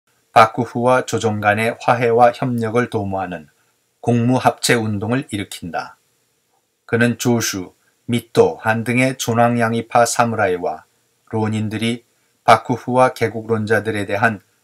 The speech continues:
무차별적인 테러를 벌이는 와중에도 외출할 때는 태연하게 서양 안장을 한 말을 타고 다녔다. 그는 애처백에 보낸 편지에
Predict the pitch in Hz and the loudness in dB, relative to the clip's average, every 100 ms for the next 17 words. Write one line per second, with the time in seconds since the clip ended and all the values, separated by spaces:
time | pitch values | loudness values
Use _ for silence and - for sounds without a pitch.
0 | _ 120 120 - 120 120 110 117 127 123 | _ -6 -4 0 2 2 0 -2 -2 -4
1 | - 151 147 113 82 _ _ _ - 95 | -2 2 2 2 -6 _ _ _ -8 -6
2 | 95 92 90 87 95 90 - 104 - _ | -6 -4 -4 -4 -6 -8 -6 -6 -8 _
3 | _ _ - 113 113 - 110 95 110 104 | _ _ -4 -2 0 0 2 0 -2 -4
4 | 110 101 - 135 123 113 107 120 123 _ | -4 -8 -8 -2 -2 0 0 0 0 _
5 | _ - - 139 127 120 104 104 107 107 | _ -12 -2 4 4 4 0 0 -2 -2
6 | 110 107 98 92 101 104 - - 117 92 | -4 -4 -2 -4 -4 -10 -12 -8 -6 -6
7 | - - - 123 - _ _ _ _ _ | -8 -16 -14 -14 -16 _ _ _ _ _
8 | _ _ _ _ _ _ _ _ _ - | _ _ _ _ _ _ _ _ _ -2
9 | 117 120 - 113 - 123 117 117 120 117 | 2 2 2 -2 0 0 2 0 0 -2
10 | 107 107 127 117 101 - | -4 -4 -6 -4 -4 -8